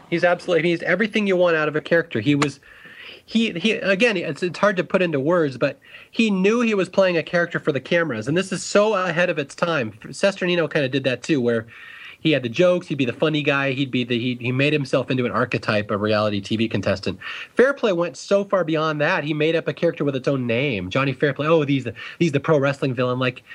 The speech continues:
I've heard that John is really not even that m-, much like that in real life when he's not playing this character. Like, he was so far ahead of his time in how to market yourself for reality T V, it's just astounding.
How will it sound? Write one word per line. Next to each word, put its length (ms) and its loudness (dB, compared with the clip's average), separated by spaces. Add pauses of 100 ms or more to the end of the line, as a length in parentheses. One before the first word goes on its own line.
(200)
I've 140 2
heard 140 0
that 120 0
John 280 2
is 140 -4
really 180 0
not 180 2
even 240 -2
that 120 -2
m-, 80 -8
much 460 -4
like 220 0
that 120 0
in 80 -2
real 200 0
life 260 -2
when 100 -2
he's 100 -4
not 160 -2
playing 240 -2
this 140 -6
character. 320 -4
Like, 160 -4
he 140 2
was 240 2 (260)
so 400 2
far 300 2
ahead 160 0
of 80 0
his 100 -4
time 320 0
in 60 -2
how 140 -2
to 60 -2
market 360 -4
yourself 340 -4
for 100 -4
reality 380 -2
T 160 -4
V, 120 -2
it's 120 -8
just 160 -10
astounding. 560 -6